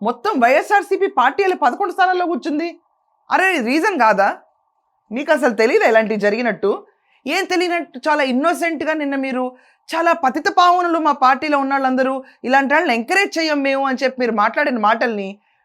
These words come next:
ఎవరైనా చూసి అసలు మిమ్మల్ని సీరియస్గా తీసుకుంటారా ఈ మాటల్ని? ఒక్క inch of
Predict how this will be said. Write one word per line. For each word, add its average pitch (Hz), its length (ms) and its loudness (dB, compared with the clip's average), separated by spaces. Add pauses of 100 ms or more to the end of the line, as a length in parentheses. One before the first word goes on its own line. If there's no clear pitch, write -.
ఎవరైనా 359 340 2
చూసి 349 360 -2
అసలు 330 140 -4
మిమ్మల్ని 285 300 0
సీరియస్గా 339 520 -2
తీసుకుంటారా 330 520 0
ఈ 330 60 0
మాటల్ని? 320 400 0 (1120)
ఒక్క 453 420 4
inch 415 220 2
of 359 100 -2